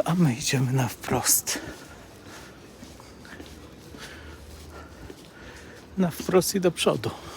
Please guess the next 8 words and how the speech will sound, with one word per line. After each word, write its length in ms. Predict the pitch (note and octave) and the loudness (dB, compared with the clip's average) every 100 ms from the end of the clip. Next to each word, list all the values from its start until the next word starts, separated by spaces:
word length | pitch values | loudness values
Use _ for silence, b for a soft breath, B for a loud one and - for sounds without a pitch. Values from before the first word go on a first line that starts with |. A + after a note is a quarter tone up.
| B B B - - - - - - - - B B B B B - - - - D3 D3 D3 D3 D3+ D3 D3 D3 D3 - - - - B B B B - | B B B -18 -18 -18 -18 -18 -18 -20 -18 B B B B B -20 -20 -18 -16 -16 -16 -16 -14 -14 -14 -16 -14 -10 -10 -10 -18 -12 B B B B -12
Spójrzcie 460 | - - C#3+ - C3+ | -6 2 2 2 2
na 120 | B2+ | 0
te 160 | - A2+ - - - - - B B B B - - - | 0 -4 -4 -12 -16 -18 -20 B B B B -18 -18 -10
piękne 460 | C3+ B2 - B2 | -4 -4 -4 -4
kamieniczki. 880 | - C#3 D3+ F3+ G#3 - - - F3+ - B B B B - - - - - - - - - - - - - - - B B B B B B - - | -2 0 4 6 6 4 2 6 4 4 B B B B -18 -18 -18 -18 -18 -18 -18 -18 -18 -18 -20 -18 -18 -18 -18 B B B B B B -16 -10
Oczywiście 500 | D3 D#3+ C#3+ - - | -6 -4 -2 0 0
w 100 | - | 0
czasie 300 | - C3 D#3+ | 2 4 4